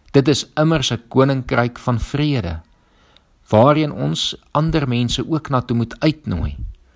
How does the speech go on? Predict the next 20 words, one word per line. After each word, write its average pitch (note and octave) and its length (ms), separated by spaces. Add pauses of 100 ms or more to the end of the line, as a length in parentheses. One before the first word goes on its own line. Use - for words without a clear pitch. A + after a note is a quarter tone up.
(640)
Jesus C#3 400
het B2+ 140
onder B2 280
andere C#3 380
gesê, A2 560 (340)
"Geseënd D3 840
is - 180
die A#2 140
vredemakers, G#2+ 1200 (440)
want G#2 280
hulle A2+ 200
sal G#2+ 240
kinders A#2+ 640
van A#2 180
God D3 300
genoem F2 440
word." E2 460 (960)
Soos D3+ 380
gister, C#3+ 560 (640)
waar A2+ 280